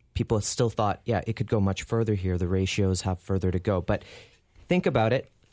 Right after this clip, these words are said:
Do the math. Take your calculator. Say, "How many ounces of gold would it take to buy my home?" Is that reasonable? Like, is four hundred ounces of gold reasonable to buy a home? Hey, maybe to some people, if, if it's a useless relic, then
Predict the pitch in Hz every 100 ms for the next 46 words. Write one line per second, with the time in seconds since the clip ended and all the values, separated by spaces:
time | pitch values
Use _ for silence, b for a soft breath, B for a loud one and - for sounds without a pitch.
0 | _ 135 143 156 131 117 123 - 127 147
1 | 143 123 113 123 117 117 - 110 113 147
2 | 190 190 185 - 160 131 139 143 120 107
3 | - 113 - 98 104 104 104 92 107 92
4 | 76 b b b b 110 95 127 190 -
5 | 104 104 123 151 147 156 165 - 110 101
6 | - 98 - 151 170 170 165 156 135 131
7 | 135 131 110 107 104 104 98 104 110 107
8 | 104 98 98 98 90 98 101 107 B B
9 | B _ - - _ 151 139 90 117 127
10 | 131 - 127 156 117 - 104 107 - -
11 | 104 113 107 110 104 101 104 120 - 113
12 | - 101 107 160 - 123 127 127